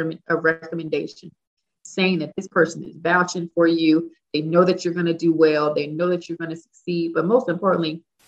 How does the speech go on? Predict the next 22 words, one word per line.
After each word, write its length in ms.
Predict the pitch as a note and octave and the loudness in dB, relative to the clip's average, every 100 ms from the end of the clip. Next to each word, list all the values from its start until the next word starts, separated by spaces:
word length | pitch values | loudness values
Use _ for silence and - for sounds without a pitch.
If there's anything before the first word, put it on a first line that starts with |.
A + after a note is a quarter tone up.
| _ | _
they 100 | F#3 | -2
know 180 | E3+ G3+ | 0 0
that 180 | G3 G3 | 0 -2
you're 100 | F3 | -2
gonna 160 | F3 | 0
be 140 | D#3+ E3 | 4 4
able 180 | D#3+ E3 | 6 2
to 140 | F3 | -2
complete 500 | F3 D3+ - D#3+ D#3+ | -2 -4 -2 -4 -4
the 80 | - | -8
program, 540 | - - - - - _ _ _ _ _ _ _ | -6 -8 -6 -12 -14 _ _ _ _ _ _ _
because 260 | D#3 E3+ E3 | -4 -2 2
no 180 | E3+ G3+ | 4 4
one 280 | G3+ F#3+ F3 | 4 2 2
wants 320 | F3+ F3 F#3 | 0 -2 -2
anyone 340 | F3+ F3 E3 | 0 2 0
that's 200 | D#3+ E3 | -2 -4
gonna 200 | E3 D#3 | -6 -6
be 200 | E3 D#4 | 0 2
in 60 | D#4+ | 2
the 100 | F3 | 0
program 600 | F3 D#3 D#3+ D#3 D#3+ | 2 2 2 2 0